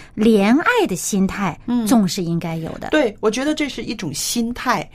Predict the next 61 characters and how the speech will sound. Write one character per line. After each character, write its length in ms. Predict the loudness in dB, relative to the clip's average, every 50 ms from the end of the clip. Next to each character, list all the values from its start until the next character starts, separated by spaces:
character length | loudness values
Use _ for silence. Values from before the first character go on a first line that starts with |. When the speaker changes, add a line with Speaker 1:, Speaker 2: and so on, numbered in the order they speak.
| 0
Speaker 1:
嗯。 180 | 4 6 6 6
Speaker 2:
有 80 | 6
的 100 | 4 4
时 220 | 2 2 2 2 2
候 220 | 2 2 0 0
可 180 | 0 -4 -6 -6
能 180 | -4 -6 -6
不 140 | -6 -6 -4
是 180 | -4 -4 -4 -4
说 180 | -2 0 -2
很 200 | -2 -2 -4 -4
实 360 | -2 -2 0 0 0 -2 -2 -4
际 300 | -4 -4 -2 -2 -2 -2
的， 140 | -2 -4
就 140 | -4 -4 -4
是 160 | -4 -2 -4
说， 280 | -4 -2 0 0 0 0 -2 -8 -18 -8
啊， 160 | -6 -6 -4 -2
哪 220 | -2 -4 -4 -4
一 80 | -4 -2
个 100 | -2 -2
强 320 | -2 -2 -2 -4 -4 -4
壮， 320 | 0 2 2 2 2 0
哪 200 | -4 -6 -8 -10
一 80 | -6 -4
个 100 | -4 -4
做 180 | 0 0 0 0
些 220 | 0 -2 -4 -4
什 240 | -2 -4 -4 -4 -4
么， 160 | -4 -6 -4
对 180 | -4 -2 2 4
不 100 | 6 6
对？ 120 | 6 6 4
Speaker 1:
嗯， 140 | 2 2 2
嗯， 80 | 2 4
嗯。 20 |
Speaker 2:
而 80 | 4 4
是 100 | 4 2
说 260 | 0 2 2 0 0 0 -4 -14 -20 -20 -20 -8 -2
那 140 | 0 0 2
种 320 | 2 2 0 0 -2 -6 -12 -18 -20 -20 -20 -20 -20 -20 -20 -18 -8
责 200 | -2 0 0 0
任 200 | 0 0 -2 -2
心， 360 | -2 -2 -2 -2 -2 -2 -4 -6 -12 -16 -20 -20 -2
那 140 | 0 0 2
种 260 | 2 0 -2 -2 -4 -8 -14 -20 -10 -6
对 260 | -4 -2 -2 -4 -6 -8 -16 -20 -16 -2
家 220 | 0 2 2 2
里 140 | 0 -2 -4
面 140 | -4 -6 -8
的 120 | -8 -8
人 240 | -8 -6 -6 -4 -4
的 160 | -4 -4 -4 -2
那 160 | -2 -2 -2
种 300 | -2 -4 -4 -6 -6 -10 -14 -20 -20 -20 -20 -20 -8 -4
爱 280 | -2 -2 -2 -2 -4
惜， 400 | -6 -6 -6 -6 -8 -8 -10 -12 -14 -2 2
Speaker 1:
嗯。 100 | 6 6
Speaker 2:
是 140 | 6 6 6
不 60 | 4 2
是？ 260 | 2 0 0 -2